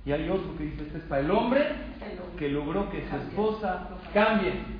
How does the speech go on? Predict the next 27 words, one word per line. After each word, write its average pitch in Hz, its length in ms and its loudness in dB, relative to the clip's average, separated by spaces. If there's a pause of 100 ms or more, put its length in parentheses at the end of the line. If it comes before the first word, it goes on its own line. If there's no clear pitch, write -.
(380)
Y 151 80 -2
dicen 180 300 -4
que 160 140 -4
desde 139 400 -4
Adán 185 240 0
Rishon 160 360 -6
hasta 165 180 -6
hoy 170 140 -4
siguen 170 220 -6
empolvados. 135 580 -6 (760)
Nadie 240 760 6
ha 208 300 6
podido 196 540 2
lograr 180 760 2 (420)
que 143 80 -6
su 135 140 -6
pareja 135 480 -4
cambie. 127 340 -10 (400)
Lo 135 180 0
que 143 80 -2
podemos 160 480 -2
hacer 165 280 -10
es - 180 -12
cambiar 131 360 -6
nosotros - 600 -10 (320)
y 147 80 -6
proyectar 151 840 -4